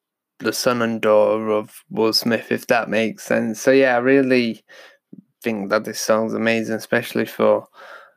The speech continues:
what it is. It's a summertime song, and yeah, I hope that you really, I,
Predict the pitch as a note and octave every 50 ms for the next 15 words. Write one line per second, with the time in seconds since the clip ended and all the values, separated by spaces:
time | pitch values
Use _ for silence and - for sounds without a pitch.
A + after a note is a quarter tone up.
0 | _ _ _ _ - - - G#2+ A2+ A#2 A2 A2+ A2+ A#2 A2+ - - A#2+ B2 B2
1 | A#2+ A#2 A2+ - - - _ _ _ _ _ _ - - B2 A#2 A2+ - - G#2
2 | G2+ - - A#2+ A#2 A2+ G#2+ - - - A2 A2+ A2+ A2+ A2 - - - A#2+ A#2
3 | A#2 A#2 A#2 A#2 A2+ A#2+ - - - - - - - - _ _ _ - E3+ E3+
4 | E3+ E3+ D#3+ D#3+ - _ _ _ _ _ _ _ - D#3 D#3 C#3 B2 A2+ G#2 G2
5 | G#2+ A2+ A#2 B2 B2+ C3+ C#3+ - - - C3 B2 G2+ D2 F2 A#2+ B2 A#2+ B2 B2
6 | A#2+ A2+ A#2 - - - B2 C3